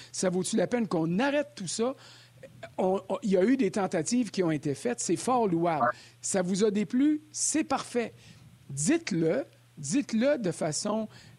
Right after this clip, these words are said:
Euh, polie, de façon respectueuse, puis vos commentaires, quand vous allez les faire de cette manière-là, vont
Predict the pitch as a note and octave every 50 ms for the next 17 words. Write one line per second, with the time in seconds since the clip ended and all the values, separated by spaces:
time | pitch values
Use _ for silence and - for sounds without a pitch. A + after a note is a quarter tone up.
0 | - - C3 C3 B2+ B2+ A#2+ - - B3+ D#4 C4+ G3+ F3+ G3 A#3 A#3 E3 D#3+ D3+
1 | - E3 D3 - G#3+ F#3+ F#3 A3 C4 B3 - - B3+ - - - E3+ E3+ G3+ B3+
2 | D4 C4+ - - - - - - - - G#3+ A3+ F#3+ F#3+ G#3+ F#3 - - D4+ D#4+
3 | D#4+ C#4 A#3+ - - A#3+ C#4+ C#4 A3+ - A3 G3 E3+ D#3+ D#3+ F3+ F#3 G#3 F#3 F3
4 | D#3 - - A3 A3+ F3 E3 C#3+ - A#3 - - A3 G3 F#3+ F3 E3 D#3 D#3+ F3
5 | G#3+ B3 B3+ - - - - - - - D#3+ D3+ G#3 A3 A#3 A#3+